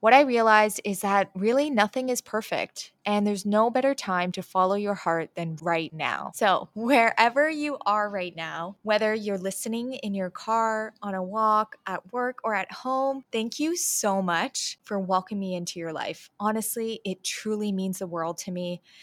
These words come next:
and I really appreciate you. The sole purpose of this podcast is to connect deep with you, and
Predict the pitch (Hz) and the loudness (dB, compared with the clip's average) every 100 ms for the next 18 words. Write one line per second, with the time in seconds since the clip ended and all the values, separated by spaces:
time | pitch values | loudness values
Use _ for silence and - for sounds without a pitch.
0 | - _ _ 190 196 196 196 - 190 208 | -20 _ _ -4 -2 0 -2 -6 -6 -6
1 | 196 233 240 240 - 247 - 170 - - | -4 -2 -2 -4 -8 -8 -6 -8 -8 -8
2 | - - - 214 262 285 381 330 302 320 | -10 -10 -8 6 10 10 10 4 4 0
3 | 311 254 254 - 202 190 185 190 170 180 | 0 0 -2 -4 -2 -2 -2 0 0 -2
4 | - 226 214 - 240 226 202 208 294 - | -4 -4 -2 -4 -4 -4 -2 -2 -4 -12
5 | - 185 - - 214 226 226 220 165 147 | -14 -18 -16 -10 -10 -8 -10 -8 -6 -6
6 | 180 - - 202 208 202 202 196 | -6 -10 -6 -2 0 -2 -2 -6